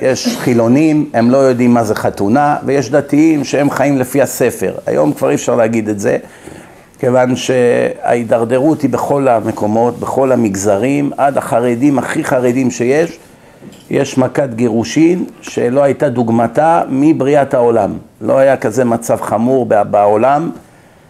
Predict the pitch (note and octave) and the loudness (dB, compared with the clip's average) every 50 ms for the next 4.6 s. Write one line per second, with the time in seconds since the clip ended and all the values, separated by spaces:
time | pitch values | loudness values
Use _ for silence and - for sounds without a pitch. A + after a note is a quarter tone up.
0 | _ _ _ _ - _ _ - - A2 A2 A2+ A#2 G#2+ A2 - D3+ D3 C#3 B2+ | _ _ _ _ -20 _ _ -8 -6 -4 -2 -2 -4 -4 -4 -2 0 0 2 0
1 | B2+ B2+ B2 - - - B2 B2+ C3+ C#3+ D3 D3 C#3+ - - A#2 A2 A2+ B2 D3 | 0 -2 -2 -4 -4 -2 -2 0 0 0 0 0 0 -2 -4 -6 -6 -4 -4 -4
2 | D3+ C3+ C3 C3 C3 A#2+ A#2 C#3 D3+ D3+ D3 C#3 C3 C3+ B2 A#2 - C3+ A#2+ A2+ | -4 -4 -6 -8 -8 -6 0 0 2 2 2 0 0 0 -2 -2 0 -2 -2 -2
3 | A2+ - - A#2+ F#2+ E2+ F2+ F#2 G2+ A2 A#2+ D3 C#3 C3 - - - A#2+ B2 B2 | -2 -2 0 0 0 -2 -2 -4 -2 0 0 0 0 0 -2 -6 -6 -2 -2 -2
4 | C3 - B2+ B2+ G#2 A2 G#2+ G2 G2 F2+ D#2+ D#2+ | -2 -2 -2 -2 -2 0 0 0 -2 -2 -6 -8